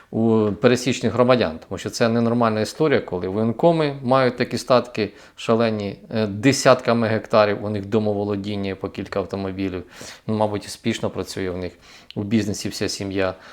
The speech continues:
Коли очільники податкової разом зі своєю свитою, фактично, там, і заступниками виїжджають до Відня і так далі, тому подібне. І президент говорить конкретно про це. В чому ж причина, друзі? Тому що ми, я от вам,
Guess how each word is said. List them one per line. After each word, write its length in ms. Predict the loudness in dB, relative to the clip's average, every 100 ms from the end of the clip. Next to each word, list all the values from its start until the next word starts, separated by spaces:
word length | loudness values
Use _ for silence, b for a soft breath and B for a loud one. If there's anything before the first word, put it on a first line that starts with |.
| B -2
Коли 260 | 2 6
очільники 640 | 6 4 2 2 2 2 2
податкової 720 | 2 0 0 0 2 4 6
разом 400 | 6 6 2 2
зі 200 | -2 -2
своєю 380 | 0 2 2 2
свитою, 560 | 0 6 6 6 0
фактично, 520 | -8 -10 -8 -8 -6 -8
там, 260 | -4 -4
і 40 | -4
заступниками 680 | -4 -2 -2 -2 -6 -4
виїжджають 500 | -4 -2 0 2 0
до 120 | 0 -2
Відня 320 | -2 -4 -8 B B
і 80 | -6
так 180 | -2 2
далі, 220 | 2 2
тому 240 | 0 -2 -2
подібне. 420 | -6 -8 -10 -4
І 100 | -4
президент 800 | 2 2 4 4 4 4 2 -4
говорить 460 | -4 0 0 0
конкретно 480 | -4 -4 -2 -2 -4
про 160 | -10 -10
це. 160 | -12 -18 B B B B B
В 60 | 4
чому 180 | 6 6
ж 80 | 4
причина, 520 | 2 2 0 -2 -4
друзі? 300 | -6 -8 -6
Тому 220 | 0 0
що 180 | 2 2
ми, 160 | 2
я 340 | 2 2 0 0
от 280 | 0 -4 -6
вам, 460 | 2 4 4 0